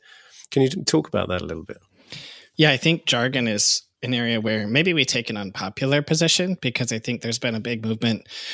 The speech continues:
Speaker 2: that's really largely good. And that movement has been all about making sure that you're using plain language when you're communicating with your users. And there are so many good reasons to do that. There are reasons that it makes it,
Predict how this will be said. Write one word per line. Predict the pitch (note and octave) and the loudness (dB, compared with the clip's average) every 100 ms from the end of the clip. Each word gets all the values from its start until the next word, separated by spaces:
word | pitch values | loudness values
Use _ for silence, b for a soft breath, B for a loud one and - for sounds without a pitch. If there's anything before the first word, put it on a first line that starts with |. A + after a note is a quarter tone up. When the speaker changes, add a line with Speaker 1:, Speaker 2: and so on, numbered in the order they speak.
| B | B
Speaker 2:
that's | - - | 2 6
really | C3 F#3 E3+ | 6 6 4
largely | A2+ B2 C#3 - A2+ F#2 - | 4 4 4 4 2 -2 -4
good. | C3 D3 A2 G2 - B B B _ | 2 4 4 0 -6 B B B _
And | C3 A#2 G#2+ G#2 - B2 | 0 2 2 -2 -6 -2
that | A#2+ B2 | 0 2
movement | B2+ A#2+ A#2+ | 2 2 2
has | A#2+ | 0
been | - A2+ | 0 0
all | A2 A#2+ | 2 0
about | A2 A2+ G#2+ G#2 - - _ _ | 2 2 2 0 -4 -18 _ _
making | C3+ B2+ A#2 C3 | 2 2 4 2
sure | - B2 | 2 0
that | A2+ | 0
you're | A2+ | -2
using | A2 A2 A2+ G#2+ | -2 -2 -2 -2
plain | G2+ A2+ G#2 | -2 -2 0
language | G2+ G2+ - G2 F2+ - - | -2 -4 -4 -8 -2 -2 0
when | A2+ G#2 G2 F#2+ - _ | 0 0 -2 -6 -12 _
you're | - G#2 | -10 -6
communicating | A#2 G#2 G2 A2 F#2+ | -6 -6 -6 -8 -8
with | F#2+ - | -10 -10
your | G#2 | -8
users. | G2 - - D#3+ - - B B B _ | -4 -4 -4 -2 -2 -2 B B B _
And | B2 | 2
there | B2 | 4
are | B2 | 4
so | - C#3 | 6 4
many | C3 A2+ | 4 2
good | G#2+ | 0
reasons | G#2+ G2+ G#2 | 0 0 2
to | - | 0
do | A2+ C#3+ | 4 4
that. | C#3 C3+ C3+ - | 6 4 4 0
There | - A2 | -2 -4
are | G2+ G2+ G2 G2 - _ | -2 -4 -6 -8 -14 _
reasons | B2 A#2+ A#2 A2 | 0 2 2 0
that | A2+ | 0
it | G#2+ G#2 | 0 0
makes | A#2+ A2+ - | 0 2 0
it, | A2+ | -2